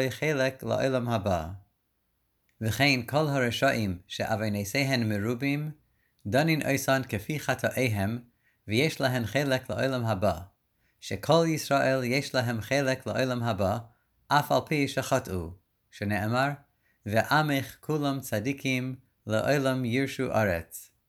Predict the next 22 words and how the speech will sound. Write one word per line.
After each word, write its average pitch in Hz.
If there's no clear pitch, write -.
ישעיה 120
סמך 120
כ"א. 92
ארץ 131
זו 117
משל, 107
כלומר 123
ארץ 139
החיים, 104
והוא 139
העולם 127
הבא. 95
וכן 147
חסידי 143
אומות 131
העולם 127
יש 151
להם 123
חלק 135
לעולם 117
הבא. 95
וו, 113